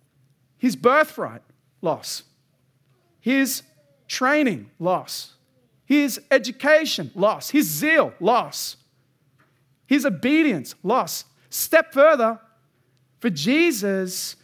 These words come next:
he's lost everything, and he counts them all as rubbish. That word rubbish is actually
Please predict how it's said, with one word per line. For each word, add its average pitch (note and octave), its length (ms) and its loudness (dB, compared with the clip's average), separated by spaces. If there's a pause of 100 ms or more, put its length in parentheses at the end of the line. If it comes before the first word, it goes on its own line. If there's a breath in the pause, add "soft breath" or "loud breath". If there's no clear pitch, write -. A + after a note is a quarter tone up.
(140)
he's A#3+ 180 -2
lost A#3+ 340 0 (160)
everything, G#3 1000 2 (340 soft breath)
and C4 120 0
he C#4 60 -2
counts D4 460 -2
them C4 140 0
all A#3+ 260 0
as F#3+ 160 -2
rubbish. A#3 720 -6 (840)
That A3 160 0
word B3+ 200 2
rubbish A3+ 680 0
is F#3 260 -2
actually A3 600 -4